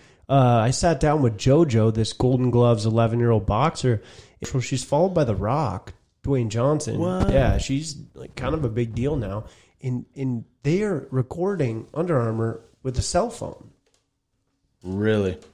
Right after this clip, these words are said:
Speaker 1: With a cell phone.
Speaker 2: Wow.
Speaker 1: Like, like, big companies doing cell phone ads. Why? Because that's just what's resonating with the people right now is, uh,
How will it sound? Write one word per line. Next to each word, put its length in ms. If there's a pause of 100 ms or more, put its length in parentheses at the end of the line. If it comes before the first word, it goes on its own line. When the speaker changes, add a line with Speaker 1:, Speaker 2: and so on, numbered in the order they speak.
(220)
Speaker 1:
With 140
a 40
cell 280
phone. 280 (640)
Speaker 2:
Wow. 360 (600)
Speaker 1:
Like, 180 (840)
like, 360
big 260
companies 580
doing 280
cell 340
phone 480
ads. 460
Why? 400
Because 360
that's 220
just 220
what's 300
resonating 800
with 120
the 60
people 400
right 200
now 300
is, 240
uh, 280